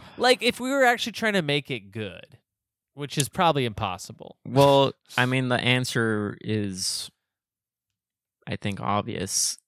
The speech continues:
Speaker 2: We have to give it to someone who knows video games.
Speaker 1: Oh.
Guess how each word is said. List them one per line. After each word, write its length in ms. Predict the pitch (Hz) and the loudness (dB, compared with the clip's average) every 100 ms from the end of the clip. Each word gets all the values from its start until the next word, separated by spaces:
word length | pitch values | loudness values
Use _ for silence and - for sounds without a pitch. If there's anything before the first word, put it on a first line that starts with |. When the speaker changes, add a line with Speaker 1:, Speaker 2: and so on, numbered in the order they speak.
| _ - | _ -6
Speaker 2:
We 140 | 110 | 0
have 200 | 117 120 | 2 0
to 80 | - | -2
give 200 | 104 107 | -2 -2
it 80 | 101 | -4
to 100 | - | -6
someone 280 | - 110 104 | -4 -2 -2
who 100 | 104 | -4
knows 300 | 101 101 120 | -2 -2 -2
video 340 | - 120 110 | -2 0 0
games. 680 | 95 98 101 127 180 - - _ _ _ _ - | 0 -2 -2 -4 -4 -6 -8 _ _ _ _ -6
Speaker 1:
Oh. 440 | 110 110 104 95 | 0 2 0 -2